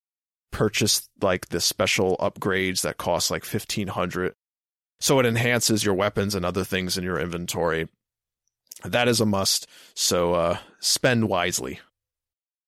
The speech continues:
But other than that, uh, I haven't played the, uh, survival, uh, versus mode yet.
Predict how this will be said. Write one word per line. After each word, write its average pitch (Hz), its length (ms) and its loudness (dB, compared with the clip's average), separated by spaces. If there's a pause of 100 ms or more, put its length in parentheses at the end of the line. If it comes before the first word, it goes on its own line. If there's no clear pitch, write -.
(200)
But 110 240 4
other 110 220 6
than 110 220 4
that, 143 580 2
uh, 101 40 4
I 113 340 6
haven't 247 380 2
played 151 640 2
the, 113 280 4
uh, 104 180 4
survival, 113 760 2 (500)
uh, 107 120 4
versus 113 480 2
mode 127 440 4
yet. 131 360 2